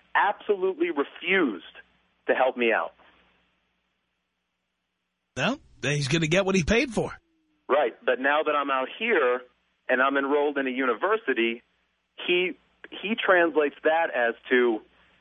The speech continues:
Speaker 1: you know, you're doing something with your life that's more tangible,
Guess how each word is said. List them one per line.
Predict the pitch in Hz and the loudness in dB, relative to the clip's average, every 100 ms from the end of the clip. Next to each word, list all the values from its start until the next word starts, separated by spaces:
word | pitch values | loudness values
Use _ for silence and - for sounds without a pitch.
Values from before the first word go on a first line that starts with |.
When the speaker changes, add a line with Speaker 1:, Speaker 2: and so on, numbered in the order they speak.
| _ - | _ -4
Speaker 1:
you | |
know, | 127 | 0
you're | 127 131 | 0 -2
doing | 143 156 156 135 | 0 -2 -2 -2
something | 143 135 127 120 _ _ 131 | -4 -2 -6 -8 _ _ -2
with | 147 | 0
your | 120 | 0
life | 120 151 143 - | 0 0 -2 -2
that's | 113 - | -4 0
more | 120 110 - | 0 0 -2
tangible, | 156 170 180 120 98 92 92 | 0 2 2 0 0 -2 -2